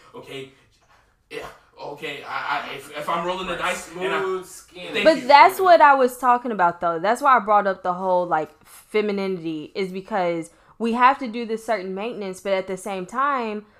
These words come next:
Speaker 3: there's a certain level of femininity that we're gonna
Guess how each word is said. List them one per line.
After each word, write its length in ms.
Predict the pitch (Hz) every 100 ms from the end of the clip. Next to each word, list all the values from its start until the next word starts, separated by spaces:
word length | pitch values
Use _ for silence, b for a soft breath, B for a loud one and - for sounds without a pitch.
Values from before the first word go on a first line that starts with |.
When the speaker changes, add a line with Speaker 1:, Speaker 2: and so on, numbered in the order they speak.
| b b b b -
Speaker 3:
there's 260 | 233 262 285
a 80 | 254
certain 960 | - - 254 240 - 220 214 208 196 -
level 520 | 202 208 226 208 202 -
of 400 | 196 185 180 175
femininity 680 | - 240 220 208 202 196 196
that 160 | 190 190
we're 120 | 196
gonna 380 | 202 185 175